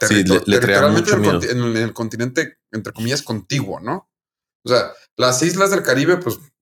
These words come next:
Speaker 2: sí, como quiera, pero en el continente, sí, físicamente, eh, iba, iba a llegar a ser muy peligroso tener el comunismo ahí.
Speaker 1: Sí, y es que lo vemos ahorita, es que es difícil visualizarlo porque estamos muy conectados, pero si se posicionan en los setentas,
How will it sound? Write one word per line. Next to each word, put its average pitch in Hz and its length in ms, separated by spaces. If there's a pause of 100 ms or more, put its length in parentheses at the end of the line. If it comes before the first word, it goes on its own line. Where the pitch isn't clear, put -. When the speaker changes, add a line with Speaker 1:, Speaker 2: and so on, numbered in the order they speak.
(100)
Speaker 2:
sí, - 340
como 107 240
quiera, 110 380
pero 113 160
en 113 60
el 107 100
continente, 120 580
sí, 110 160
físicamente, 123 880
eh, 95 100
iba, 120 180 (180)
iba 107 380
a - 20
llegar 85 260
a 104 60
ser 113 120
muy 110 120
peligroso 98 420
tener 98 120
el 92 40
comunismo 85 480
ahí. 127 160 (460)
Speaker 1:
Sí, - 240
y 143 60
es 131 120
que - 300
lo 104 200
vemos 117 240
ahorita, 120 540 (360)
es - 120
que - 300
es 104 140
difícil 113 320
visualizarlo 104 680
porque 80 400 (160)
estamos 98 320
muy 101 160
conectados, 101 800
pero 92 180
si 92 160
se 85 300 (300)
posicionan 101 580
en 117 100
los 101 140
setentas, 104 600